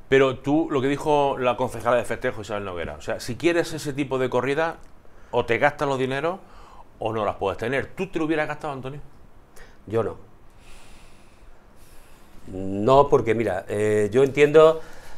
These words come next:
Speaker 2: Eh, no sé, por ejemplo, la que va a costar, lo que va a costar la corrida de Villacarrillo, que lo he visto hoy,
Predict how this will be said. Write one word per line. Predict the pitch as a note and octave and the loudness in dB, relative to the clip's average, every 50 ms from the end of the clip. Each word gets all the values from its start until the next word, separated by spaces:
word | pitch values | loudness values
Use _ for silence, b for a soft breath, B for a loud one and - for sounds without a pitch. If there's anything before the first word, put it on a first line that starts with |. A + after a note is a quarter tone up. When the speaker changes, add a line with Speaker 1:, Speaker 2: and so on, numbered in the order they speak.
| B B B B - - - | B B B B -8 -8 -4
Speaker 2:
Eh, | A2+ G#2+ G#2+ G#2 G#2+ G#2+ | -2 0 2 2 2 2
no | A#2+ C3 | 0 0
sé, | B2+ - D3 C3 | 2 4 4 4
por | A#2+ - - | 4 2 -2
ejemplo, | A2 - C#3 B2 A2 C3+ B2+ | -2 -2 -2 0 4 4 4
la | A#2+ A2+ G#2+ | 6 4 4
que | - G#2+ G#2 | 2 2 2
va | A2 A2+ | 2 2
a | A2+ | 2
costar, | A#2+ A2 - - - A#2 A#2 A#2 A2+ A#2 A2+ | 2 -2 -2 2 4 6 6 8 6 6 4
lo | G#2+ G#2+ | 2 0
que | G2 A2 | 2 4
va | A2 A#2 | 4 4
a | |
costar | A#2 A#2 G#2 - B2+ A#2+ | 4 2 0 2 2 4
la | A#2 A2+ A2 G#2+ | 4 4 4 4
corrida | G#2+ G#2+ G#2 A2+ A2 A2+ | 2 0 0 2 2 2
de | A2+ | 2
Villacarrillo, | A2 A2 A2 G#2+ G2 G2+ A2+ C3 B2+ B2+ | 2 0 0 0 0 0 0 0 0 -2
que | G#2 | 0
lo | G#2 G#2 | 0 0
he | G#2 | 0
visto | G#2+ G#2+ G#2 - - A2 G#2+ | 0 -2 -2 -2 -2 0 4
hoy, | A2 A2+ A2 A2 A2 A2 G#2+ G#2+ G#2+ G2+ | 4 4 4 4 2 2 0 -2 -2 -4